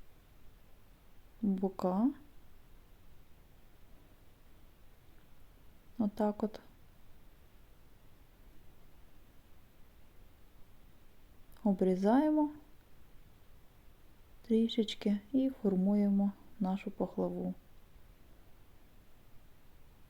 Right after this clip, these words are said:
Ось, десь уже перед цим, е, коли вже маємо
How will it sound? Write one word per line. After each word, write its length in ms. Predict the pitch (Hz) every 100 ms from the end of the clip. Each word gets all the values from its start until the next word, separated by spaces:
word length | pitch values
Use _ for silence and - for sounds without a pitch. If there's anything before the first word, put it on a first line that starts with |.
| - - - - - - - - - - - - -
Ось, 300 | 202 196 - - - - -
десь 300 | 220 226 220
уже 260 | 202 208 202
перед 340 | 202 190 190
цим, 260 | - 311 311 - - - - - - -
е, 220 | 233 202 202
коли 180 | 214 208
вже 160 | 208
маємо 480 | 208 208 202 208